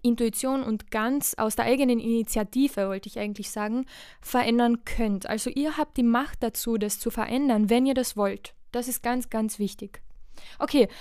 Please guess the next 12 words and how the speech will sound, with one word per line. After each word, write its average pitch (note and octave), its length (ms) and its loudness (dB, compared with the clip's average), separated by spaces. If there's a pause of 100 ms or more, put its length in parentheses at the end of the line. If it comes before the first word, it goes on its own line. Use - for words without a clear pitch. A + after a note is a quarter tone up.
(180)
ähm, A#3+ 480 6
genau, C4+ 360 4
was G#3+ 200 0
ich B3 100 -6
jetzt A3+ 160 0
noch G3 140 -6
fragen A#3 420 4
wollte, G3 280 -2
Anna. F#3 280 -2 (300)
Was G#3+ 420 2
sind E4 320 0 (160)
Beispiele A3 920 2